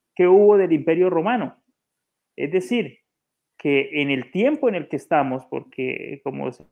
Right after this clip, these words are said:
ha referido, no, no se han podido unir, no va a poder haber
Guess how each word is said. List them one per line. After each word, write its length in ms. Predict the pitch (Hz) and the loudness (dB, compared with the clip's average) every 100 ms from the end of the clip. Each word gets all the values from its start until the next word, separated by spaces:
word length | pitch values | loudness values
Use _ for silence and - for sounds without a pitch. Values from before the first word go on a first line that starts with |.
| - | -12
ha 60 | 139 | -6
referido, 540 | 175 165 175 170 139 | -2 0 2 4 4
no, 320 | 151 156 160 | 0 -2 -4
no 220 | 160 165 | -2 -2
se 100 | 160 | 0
han 100 | 185 | -2
podido 300 | 180 185 185 185 | 4 6 8 6
unir, 460 | 185 214 214 190 | 4 2 4 4
no 140 | 175 165 | 2 2
va 300 | 165 165 165 | 4 4 4
a 200 | 165 165 | 0 -4
poder 320 | 170 170 170 | -2 0 0
haber 380 | 165 170 170 | 0 0 -2